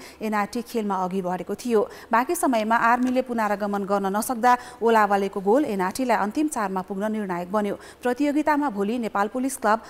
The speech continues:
र मोरङ फुटबल सङ्घबीच खेल हुनेछ।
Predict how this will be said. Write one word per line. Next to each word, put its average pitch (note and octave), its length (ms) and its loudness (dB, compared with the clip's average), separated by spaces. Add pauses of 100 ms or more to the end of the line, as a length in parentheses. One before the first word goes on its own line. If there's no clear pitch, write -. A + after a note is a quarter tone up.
(140)
र G#3 240 2
मोरङ B3 380 0
फुटबल G#3 340 -4
सङ्घबीच G3+ 600 -6
खेल F#3+ 160 -8
हुनेछ। F3+ 340 -10